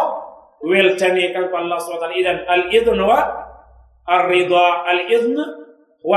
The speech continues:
ar-rida. Sharti jeyte hono nden ko ar-, il-, il-, al-idhn wa ar-rida.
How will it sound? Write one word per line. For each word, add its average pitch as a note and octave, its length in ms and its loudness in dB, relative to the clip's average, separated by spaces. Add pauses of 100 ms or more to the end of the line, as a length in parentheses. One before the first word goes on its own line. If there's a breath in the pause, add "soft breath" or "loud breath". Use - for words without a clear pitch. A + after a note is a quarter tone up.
ar-rida. F#3 360 2
Sharti A3+ 360 -4
jeyte F#3 240 -2
hono F3+ 280 -4
nden A3 200 -8
ko F3+ 120 -8
ar-, D#3+ 360 -2
il-, A3+ 240 -2
il-, A3+ 280 0
al-idhn A3+ 440 0 (640)
wa F#3+ 160 2
ar-rida. F#3 340 2